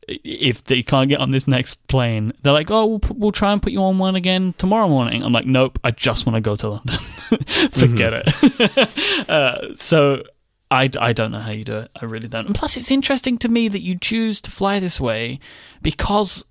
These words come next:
Speaker 1: of everything that I know about you. Just feels like this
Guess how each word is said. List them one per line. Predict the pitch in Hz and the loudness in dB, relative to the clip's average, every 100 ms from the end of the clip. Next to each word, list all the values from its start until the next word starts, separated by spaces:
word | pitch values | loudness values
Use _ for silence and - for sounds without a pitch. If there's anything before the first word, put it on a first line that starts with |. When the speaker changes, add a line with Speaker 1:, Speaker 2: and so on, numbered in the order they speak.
| _ _ _ - | _ _ _ -4
Speaker 1:
of | 175 - _ _ - | -4 -6 _ _ -12
everything | - 175 185 180 175 | -6 -2 0 2 2
that | - | 2
I | |
know | 160 170 | 0 0
about | 131 113 - | 0 -4 -8
you. | 67 135 - - | -8 -8 -8 -12
Just | 139 135 - | -4 -2 0
feels | 147 147 | 0 2
like | 143 139 | 0 -2
this | 156 147 - - | -2 -2 -4 -8